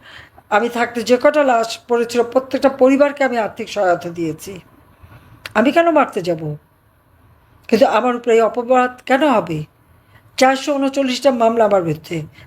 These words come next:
তার মধ্যে বেশি খুনের মামলা। আবার তার মধ্যে প্রায় চল্লিশ পঞ্চাশ জন তো জীবিত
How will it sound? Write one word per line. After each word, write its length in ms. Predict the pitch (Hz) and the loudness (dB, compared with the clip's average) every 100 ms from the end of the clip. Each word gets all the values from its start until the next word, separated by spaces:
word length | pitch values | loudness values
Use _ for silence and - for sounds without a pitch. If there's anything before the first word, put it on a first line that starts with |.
| - | -2
তার 140 | 254 | 0
মধ্যে 240 | 254 240 240 | 2 2 2
বেশি 360 | 240 233 269 | 2 2 0
খুনের 360 | 269 269 262 214 | 0 2 2 2
মামলা। 380 | 180 170 165 156 _ _ _ _ - | -2 -2 -4 -8 _ _ _ _ -2
আবার 240 | 214 220 220 | 2 2 0
তার 180 | 240 233 | -2 -2
মধ্যে 200 | 254 269 | -2 0
প্রায় 200 | 277 269 | 2 2
চল্লিশ 300 | 262 254 233 | 2 0 0
পঞ্চাশ 280 | 240 226 247 | -2 0 0
জন 120 | 247 | 2
তো 120 | 262 | 0
জীবিত 280 | 277 240 220 | 0 0 0